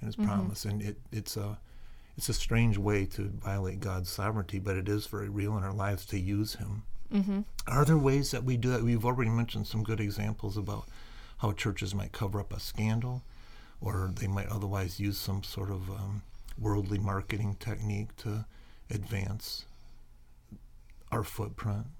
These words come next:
Speaker 2: Mm-hmm.
Speaker 1: Is there any other examples of how we use God?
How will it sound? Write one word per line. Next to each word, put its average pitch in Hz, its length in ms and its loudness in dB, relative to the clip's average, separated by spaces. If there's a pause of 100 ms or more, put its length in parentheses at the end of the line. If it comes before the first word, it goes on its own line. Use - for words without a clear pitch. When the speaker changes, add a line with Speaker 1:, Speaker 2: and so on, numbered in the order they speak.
(140)
Speaker 2:
Mm-hmm. 190 300 0 (480)
Speaker 1:
Is 110 160 0
there 120 120 2
any 123 200 4
other 110 200 0
examples 113 520 -2
of 117 140 -4
how 113 140 -2
we 104 140 4
use 104 400 2
God? 123 560 -2